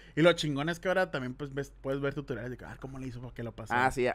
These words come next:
Speaker 2: antes no existía YouTube, amigos.
Speaker 1: Ajá, ajá.
Speaker 2: Antes, y no sabíamos inglés.
Speaker 1: Bat-, <laughs> y batallamos, sí, pues, antes de
Speaker 2: Sí.
Speaker 1: que, "¿Cómo paso este nivel de Zelda?"
Speaker 2: Sí, pues, y sí te ponían a veces instrucciones, pero estaban en inglés, y entonces era de que
Speaker 1: No, y era raro tener internet en esos
Speaker 2: Sí.
Speaker 1: tiempos.
Speaker 2: Ajá.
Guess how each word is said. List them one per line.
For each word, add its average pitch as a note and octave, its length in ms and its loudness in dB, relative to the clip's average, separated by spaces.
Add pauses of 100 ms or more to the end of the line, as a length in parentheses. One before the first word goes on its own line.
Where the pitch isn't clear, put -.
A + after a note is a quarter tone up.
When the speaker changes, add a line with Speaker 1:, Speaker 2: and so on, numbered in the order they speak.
Speaker 2:
antes A#2 200 -4
no B2 100 -2
existía A2+ 220 -2
YouTube, A#2+ 320 0
amigos. A#2 280 0
Speaker 1:
Ajá, C3 160 0
ajá. B2 100 0
Speaker 2:
Antes, C#3 420 2
y D3+ 120 0
no D3+ 80 2
sabíamos D#3+ 340 6
inglés. C#3+ 380 6
Speaker 1:
Bat-, A#3 680 8
<laughs> - 40 -20
y D3+ 100 4
batallamos, C#3+ 720 2
sí, D#3+ 200 6
pues, G3 180 2
antes G3 180 0
de G3 80 4
Speaker 2:
Sí. - 60 2
Speaker 1:
que, D#3 240 2 (480)
"¿Cómo D3+ 200 -4
paso F3+ 180 -6
este G3+ 140 -8
nivel G3 240 -4
de F#3+ 100 -8
Zelda?" D3+ 440 -4 (220)
Speaker 2:
Sí, D3 200 0
pues, D3+ 260 2
y D3+ 180 2
sí G3 120 -4
te G3+ 120 2
ponían F3 340 -2
a D3+ 60 4
veces E3+ 180 -2
instrucciones, D#3+ 560 -8
pero B2 80 -10
estaban C3+ 240 -6
en C3 80 -4
inglés, A#2+ 480 -4
y A2 60 -8
entonces A2 260 -10
era A#2 160 -4
de G#2 160 -8
que - 100 -16
Speaker 1:
No, D#3+ 320 -8
y C3+ 80 -6
era B2+ 300 0
raro D3+ 220 -2
tener B2+ 200 -6
internet B2 440 -8
en E3+ 80 -6
esos B2 180 -8
Speaker 2:
Sí. - 80 -16
Speaker 1:
tiempos. A2 380 -6
Speaker 2:
Ajá. C3+ 320 -8